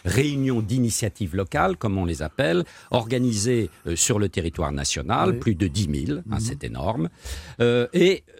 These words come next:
Speaker 1: très souvent, la moitié d'entre elles étaient organisées par des maires.
Speaker 2: Oui.
Speaker 1: Eh bien, dans à peu près trois quarts des cas, les maires, euh, accueillaient et ensuite s'en allaient, et afin de ne pas interférer sur le débat.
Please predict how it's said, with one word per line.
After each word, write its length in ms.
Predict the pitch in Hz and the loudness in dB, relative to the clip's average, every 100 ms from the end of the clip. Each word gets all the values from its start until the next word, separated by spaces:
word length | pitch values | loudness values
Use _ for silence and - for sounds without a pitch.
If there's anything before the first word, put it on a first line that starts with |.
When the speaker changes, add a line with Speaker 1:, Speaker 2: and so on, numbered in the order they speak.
| - | -2
Speaker 1:
très 160 | - 208 | 2 2
souvent, 480 | - 139 101 95 104 | 2 0 -2 -4 0
la 140 | 110 | 2
moitié 420 | 131 180 - 117 | 2 0 -2 -2
d'entre 300 | 87 90 - | -2 -8 -6
elles 100 | 147 | -2
étaient 280 | 120 107 - | -2 -2 -2
organisées 580 | 95 98 101 95 104 127 | -2 0 0 0 -2 -2
par 180 | - 87 | -2 -4
des 160 | 78 | -6
maires. 400 | 73 64 53 - - | -6 -8 -12 -16 -2
Speaker 2:
Oui. 280 | 95 87 139 | 2 2 2
Speaker 1:
Eh 100 | 123 | 2
bien, 280 | 127 156 143 | 2 2 2
dans 400 | 110 104 92 80 64 | 2 0 -2 -6 -10
à 140 | 82 107 | -4 0
peu 180 | 175 175 | 4 2
près 320 | - 175 123 | 0 -2 -2
trois 320 | - 113 143 | -2 0 0
quarts 420 | - 170 156 92 | 2 0 0 -4
des 160 | 76 82 | -6 -8
cas, 360 | - 107 135 190 _ _ _ | -2 -4 -4 -10 _ _ _
les 160 | 110 156 | 2 4
maires, 420 | 151 139 120 78 - _ - | 4 2 0 -2 -8 _ -6
euh, 160 | 92 - | -6 -2
accueillaient 540 | 170 170 135 101 95 113 - | -2 -2 -2 -2 -4 -6 -2
et 80 | 135 | -2
ensuite 360 | 104 - 123 | 0 -4 -2
s'en 240 | - 117 92 | 0 0 -2
allaient, 280 | 60 57 - _ _ _ | -4 -14 -18 _ _ _
et 120 | 101 98 | -4 -2
afin 340 | 143 - 208 | -2 -2 -4
de 100 | 160 | -2
ne 120 | 104 104 | 0 -2
pas 320 | - 226 - | 0 -2 0
interférer 640 | 135 107 117 - 110 87 76 | -4 -2 -4 -2 -4 -4 -4
sur 200 | - 69 | -8 -8
le 100 | 71 | -8
débat. 320 | 71 69 | -8 -8